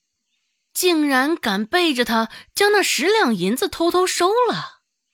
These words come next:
孟婆子心里就好像有片热火在疯狂地烧着。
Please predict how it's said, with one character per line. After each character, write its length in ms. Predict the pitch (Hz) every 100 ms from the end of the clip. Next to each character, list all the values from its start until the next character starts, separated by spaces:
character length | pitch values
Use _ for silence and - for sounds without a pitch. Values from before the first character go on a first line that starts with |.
| _ _ _ _ _ -
孟 320 | 247 226 196
婆 180 | 185 185
子 100 | 196
心 280 | 202 202
里 200 | 190 156 - - -
就 220 | 220 185
好 260 | - 156
像 160 | 170 196
有 180 | 180 151
片 220 | - 196
热 240 | 247 233
火 300 | 175 123 - - -
在 120 | 160
疯 320 | - 185 185
狂 180 | 175 151
地 80 | 156
烧 360 | - 143 214
着。 180 | 208 110